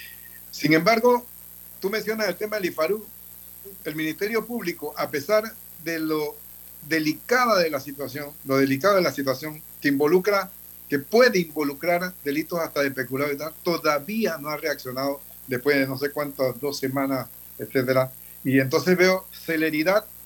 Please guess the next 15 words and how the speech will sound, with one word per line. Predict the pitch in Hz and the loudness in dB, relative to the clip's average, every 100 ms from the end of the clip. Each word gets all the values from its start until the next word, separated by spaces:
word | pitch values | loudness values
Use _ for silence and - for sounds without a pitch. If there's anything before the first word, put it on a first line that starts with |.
| - | -12
en | 165 | -6
unas | 180 165 | -4 -6
cosas | 156 190 175 185 - - - - - - - | -4 -8 -6 -12 -14 -20 -20 -20 -18 -8 0
e | 151 | 2
indiferencia | 143 143 143 139 151 160 - 170 | 2 0 -4 -2 -2 -2 0 0
en | 143 | 0
la | 131 | 0
otra | 139 156 143 | 2 0 -4
por | 127 | -2
parte | 143 139 | -2 -2
del | 143 | -2
Ministerio | 127 117 135 135 | -2 -4 -2 -2
Público, | 135 131 139 127 | 0 -2 0 0
y | |
eso | 131 - 135 | -2 -2 -6